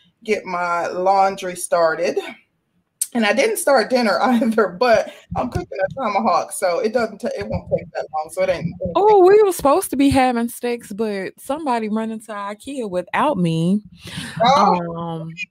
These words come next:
Speaker 1: gonna wait for you. He know he wrong.
Speaker 2: girl, you know what? As soon as I said I was going to brunch, it was a wrap.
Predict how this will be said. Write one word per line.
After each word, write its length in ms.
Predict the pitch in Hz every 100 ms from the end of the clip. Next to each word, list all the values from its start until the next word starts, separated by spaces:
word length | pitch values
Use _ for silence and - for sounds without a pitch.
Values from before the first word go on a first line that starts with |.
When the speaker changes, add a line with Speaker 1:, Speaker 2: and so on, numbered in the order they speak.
| -
Speaker 1:
gonna 80 | 294
wait 180 | 330 330
for 60 | 330
you. 340 | 320 311 294 285 _ _ _ _ _ _
He 120 | 370 349
know 140 | 311
he 100 | 359
wrong. 320 | 277 294 294
Speaker 2:
girl, 320 | 294 262 226 - 185
you 200 | 247 330
know 180 | 294
what? 160 | 269 233
As 160 | 208 226
soon 240 | 302 320
as 160 | 294 254
I 120 | 262
said 340 | - 254 240
I 80 | 233
was 180 | 214 202
going 280 | 220 214 208
to 60 |
brunch, 440 | 190 233 214 - -
it 140 | 226
was 180 | 226 185
a 80 | 180
wrap. 400 | 190 185 160